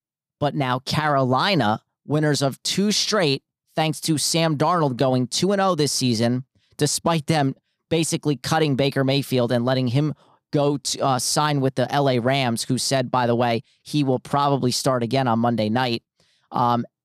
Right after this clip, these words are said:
and then you have Atlanta at five and eight, are both just one game back. I think the Saints are four and nine. But here's where this gets interesting. I mean, Sam Darnold has not lit up the scoreboard by any means, but he's been doing,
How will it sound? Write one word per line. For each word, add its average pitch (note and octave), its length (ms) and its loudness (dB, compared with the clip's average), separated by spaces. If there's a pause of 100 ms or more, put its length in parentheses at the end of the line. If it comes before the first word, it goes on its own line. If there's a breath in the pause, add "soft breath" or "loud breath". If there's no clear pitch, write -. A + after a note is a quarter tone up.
and C#3+ 140 4
then E3 140 2
you F3+ 80 2
have E3 160 2
Atlanta C#3 520 0
at A#2 140 -4
five A#2+ 340 0
and B2+ 80 2
eight, G#2+ 220 0 (140)
are B2+ 100 2
both C3 340 -2
just C3+ 220 -2
one C3+ 320 0
game C3+ 320 2
back. G#2 320 -4
I A#2 60 0
think B2+ 180 -2
the A#2+ 80 -4
Saints A2+ 300 -2
are G#2+ 80 0
four A#2 260 0
and G#2+ 80 0
nine. G#2 240 2
But A2+ 140 0
here's E3+ 360 0
where C#3 140 2
this B2+ 160 0
gets - 300 0
interesting. A#2+ 560 -2 (500 soft breath)
I C#3 140 0
mean, C#3 260 2 (300)
Sam G3 400 0
Darnold E3+ 340 2
has C3+ 220 0
not C#3+ 200 0
lit C3+ 200 0
up C3 200 -2 (180)
the C3+ 60 -4
scoreboard B2 520 0
by G#2+ 140 0
any C3+ 260 0
means, A#2 260 0
but A#2+ 160 -2
he's A#2+ 120 -2
been B2+ 220 -2
doing, D3 380 0